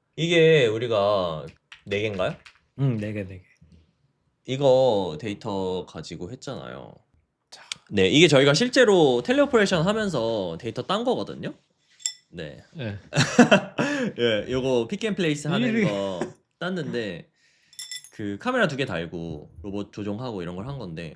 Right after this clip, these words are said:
Speaker 1: 이 툴이 진짜 너무 잘 돼 있어요. 그냥 런 시키면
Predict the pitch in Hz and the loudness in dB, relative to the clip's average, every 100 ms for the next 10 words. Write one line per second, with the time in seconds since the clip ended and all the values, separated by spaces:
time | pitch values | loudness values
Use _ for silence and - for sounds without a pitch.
0 | - _ _ _ 151 156 156 151 143 123 | -20 _ _ _ 2 4 4 4 2 0
1 | 113 - - - - 349 330 180 - 131 | -4 -8 -14 -2 6 6 6 4 -2 -6
2 | - 151 123 92 80 113 139 135 98 85 | -2 0 0 -2 -2 0 2 2 0 -2
3 | 82 - - _ _ _ _ - - 147 | -8 -12 -20 _ _ _ _ -8 0 4
4 | 135 120 107 95 - _ _ _ _ _ | 6 4 0 -6 -10 _ _ _ _ _
5 | _ - 127 147 165 226 226 196 165 98 | _ -2 4 6 6 2 -4 -2 -2 -4